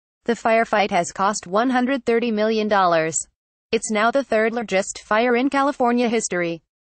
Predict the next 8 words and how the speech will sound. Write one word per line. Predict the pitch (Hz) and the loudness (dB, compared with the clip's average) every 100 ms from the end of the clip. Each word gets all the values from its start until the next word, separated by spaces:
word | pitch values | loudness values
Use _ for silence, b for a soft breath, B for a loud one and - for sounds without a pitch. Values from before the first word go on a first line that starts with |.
| _ - | _ -4
In | 247 | 0
his | 226 - | 0 -2
twenty-eight-year | - 220 220 190 202 240 220 | -4 -2 0 -2 0 0 0
career | 220 202 240 190 | -2 0 0 2
as | 185 185 | 0 -2
a | 240 | 0
firefighter, | 226 226 - 208 190 185 - | 2 2 2 0 0 -2 -4
Capt. | 254 180 - | -2 -2 -4